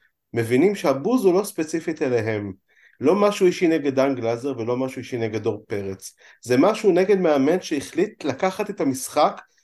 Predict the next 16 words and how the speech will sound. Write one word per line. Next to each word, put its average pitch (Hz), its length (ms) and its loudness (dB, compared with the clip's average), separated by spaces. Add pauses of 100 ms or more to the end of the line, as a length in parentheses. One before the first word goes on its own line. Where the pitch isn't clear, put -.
(140)
ולהפסיד 127 560 0
אותו, 107 340 -6 (400)
כי 147 260 -2
אתה 135 240 2
מוציא 135 400 0
שני 170 300 -4
קשרים 135 540 -2 (100)
שיודעים 123 420 -4
לתת 156 240 -6
כדור 135 340 -2
לגול, 117 380 -2 (460)
ונשאר 131 560 2
עם 131 220 -2 (300)
שלושה 123 380 -2
קשרים 202 460 0
דפנסיביים 165 880 -2